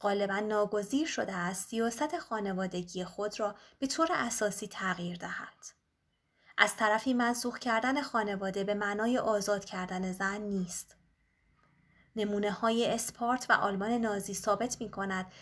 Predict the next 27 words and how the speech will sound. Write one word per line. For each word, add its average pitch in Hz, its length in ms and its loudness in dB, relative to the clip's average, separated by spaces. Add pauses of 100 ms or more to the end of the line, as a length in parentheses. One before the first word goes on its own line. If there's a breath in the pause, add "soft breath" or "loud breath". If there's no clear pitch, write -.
(140 loud breath)
که 269 80 -6
پیوستگی 262 760 0
مستقیم 226 680 0
زن 233 300 2
به 226 100 -2
دولت 180 580 -4 (260 loud breath)
دلیل 226 320 4
بر 226 160 6
این 254 200 4
نیست 302 220 -2
که 262 100 -2
او 208 140 -2
کمتر 208 500 0
مورد 180 380 0
ستم 180 380 -4
قرار 175 460 -4
می‌گیرد. - 640 -10 (1040)
اخلاقاً 214 600 2 (280 soft breath)
واقعاً 254 480 6
سوسیالیستی 208 1000 -2 (220 loud breath)
یعنی 311 280 4
اخلاقی 302 460 4
که 294 120 -4
به 226 100 0
دنبال 220 400 2
عدالت 190 600 0
بگردد، 185 760 -4